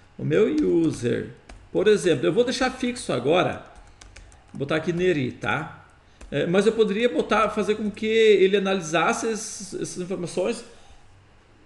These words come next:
de um cadastro de, de usuários lá no banco de dados.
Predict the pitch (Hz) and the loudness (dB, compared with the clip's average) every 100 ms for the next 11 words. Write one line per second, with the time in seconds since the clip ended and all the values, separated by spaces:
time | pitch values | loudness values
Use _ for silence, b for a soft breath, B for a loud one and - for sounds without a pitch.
0 | - 139 175 190 202 190 196 202 185 202 | -14 2 4 6 2 2 2 0 -2 0
1 | 190 190 190 165 175 196 247 208 208 233 | 0 0 -2 2 4 4 2 0 0 0
2 | 214 233 233 226 - 440 180 139 - | 0 -2 -2 -6 -6 -6 -8 -10 -16